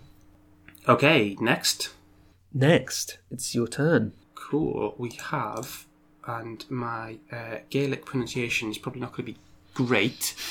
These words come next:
Speaker 1: but I can
Speaker 2: <laughs>
Speaker 1: only imagine this is pronounced Riestrad.
Speaker 2: Good enough, I think.
Speaker 1: Yeah. Uh, I don't know what the, the accent over the I indicates in Gaelic. Or it, I, I have, it has been explained to me before, 'cause I,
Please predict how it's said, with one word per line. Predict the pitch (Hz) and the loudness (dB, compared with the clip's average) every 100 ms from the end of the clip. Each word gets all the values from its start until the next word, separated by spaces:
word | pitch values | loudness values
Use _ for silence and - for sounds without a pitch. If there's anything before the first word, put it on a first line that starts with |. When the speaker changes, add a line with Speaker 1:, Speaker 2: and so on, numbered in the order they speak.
| - - - - - - | -10 -12 -16 -10 -6 4
Speaker 1:
but | 120 | 6
I | 120 147 | 8 8
can | 123 | 6
Speaker 2:
<laughs> | 123 | 6
Speaker 1:
only | 120 | 6
imagine | 117 113 120 | 4 2 2
this | 110 | 0
is | 123 - | 0 -2
pronounced | - - 123 120 - - - - | -6 -2 0 0 -2 -6 -6 -6
Riestrad. | 117 131 151 - 175 208 - - _ _ _ _ _ - - - | 6 6 8 6 6 4 0 -14 _ _ _ _ _ -20 -8 2
Speaker 2:
Good | 127 | 2
enough, | 127 170 - | 4 2 2
I | 254 | 2
think. | 330 349 - | 2 0 -2
Speaker 1:
Yeah. | 131 160 214 - - - - - - - | 0 2 2 -4 -12 -12 -14 -14 -14 -2
Uh, | - - | -2 0
I | |
don't | 156 156 | -4 -2
know | 143 | -2
what | 139 - | -4 -2
the, | 135 127 - | 0 0 -2
the | 123 - - | -6 -4 -4
accent | 131 - 135 | -2 -2 -2
over | 120 | -2
the | 117 120 | -2 0
I | 120 110 101 - _ | 0 0 -4 -10 _
indicates | 123 110 110 107 98 - - - _ | 0 0 0 -2 0 0 0 -4 _
in | 117 104 | -6 -2
Gaelic. | 107 107 104 - - - - _ - | 0 0 -2 -6 -14 -18 -20 _ -2
Or | 113 110 | -2 0
it, | 120 - | -6 -2
I, | 120 - 123 | -2 6 8
I | 120 | 10
have, | 135 - | 10 8
it | 127 | 12
has | 151 147 | 12 12
been | 151 | 12
explained | 131 151 139 | 10 10 8
to | 117 | 6
me | |
before, | 101 - 98 98 | 0 -2 -2 -2
'cause | - | 0
I, | 104 | -2